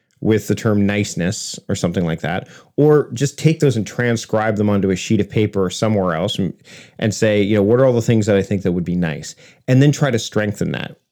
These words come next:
by either saying, "Nice is not good enough, it needs to be elevated," or lower it and say, "You know, that's not really all that important." I think when you do that, it's gonna create more clarity with your to-do list, and that's important. This has been your three minutes of time crafting for today.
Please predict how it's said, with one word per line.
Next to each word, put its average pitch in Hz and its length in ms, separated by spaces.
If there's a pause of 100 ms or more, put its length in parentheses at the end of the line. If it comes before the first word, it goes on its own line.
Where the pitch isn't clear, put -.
by 117 320
either 113 260
saying, 104 420 (100)
"Nice 113 500
is 110 120
not 101 220
good 117 140
enough, 113 260
it 101 60
needs 107 200
to - 80
be 101 140
elevated," 113 680 (360)
or 165 420
lower 131 420
it - 300
and 120 120
say, - 120
"You 135 100
know, 143 120
that's 139 160
not 139 140
really 123 180
all 104 100
that 95 160
important." 101 520 (340)
I 113 40
think 160 160
when 143 100
you 120 80
do 113 260
that, 90 340 (300)
it's 95 120
gonna 98 200
create 95 360
more 104 400
clarity 101 520
with 82 140
your - 100
to-do - 240
list, - 240
and 110 140
that's 127 160
important. 135 420 (580)
This 117 120
has 113 100
been 113 120
your 107 100
three 113 200
minutes 101 180
of 92 80
time 104 220
crafting 101 380
for 101 80
today. 151 400